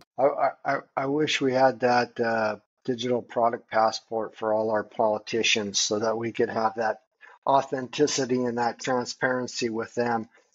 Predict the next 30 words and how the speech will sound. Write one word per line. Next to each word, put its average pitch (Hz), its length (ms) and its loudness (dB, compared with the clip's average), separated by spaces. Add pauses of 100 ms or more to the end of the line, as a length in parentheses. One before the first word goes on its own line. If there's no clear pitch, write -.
(100)
But 123 140 0
at 120 120 -2
least 143 380 4
we're 127 160 2
getting 123 380 -2
it 110 160 -6 (100)
for 113 300 0
our 110 80 -2
products 117 680 0
and 104 180 -4
that, 104 160 -4
uh, 107 140 -2 (100)
that 107 160 2
it's 104 160 -4
coming 113 320 0
down 104 240 0
the 101 40 -4
line. 104 520 0
Uh, 107 120 0 (240)
I, 123 340 -2 (100)
I 123 140 -4
have 143 340 2 (200)
just 147 280 0
a 127 40 2
few 147 240 -2
more 127 220 2
questions 120 580 0
for 117 240 -2
you 117 360 -4
that, 113 160 -4